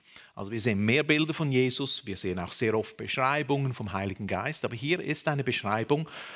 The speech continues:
vom Thron sitzenden, vom himmlischen Vater. Und so hat er ihn gesehen, so hat Johannes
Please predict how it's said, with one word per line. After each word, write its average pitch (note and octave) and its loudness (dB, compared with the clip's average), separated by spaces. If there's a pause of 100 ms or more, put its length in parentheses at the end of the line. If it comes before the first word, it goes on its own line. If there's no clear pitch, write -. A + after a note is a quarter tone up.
(160)
vom B2 0 (120)
Thron D3 2
sitzenden, F#2 -6 (220)
vom C3+ 2
himmlischen B2+ 2
Vater. G2 0 (520)
Und G#2+ -4
so D3+ 4 (580)
hat - 2
er C3+ 4
ihn D3+ 2
gesehen, C3+ 2
so A#2 0
hat G2+ -2
Johannes G2+ 0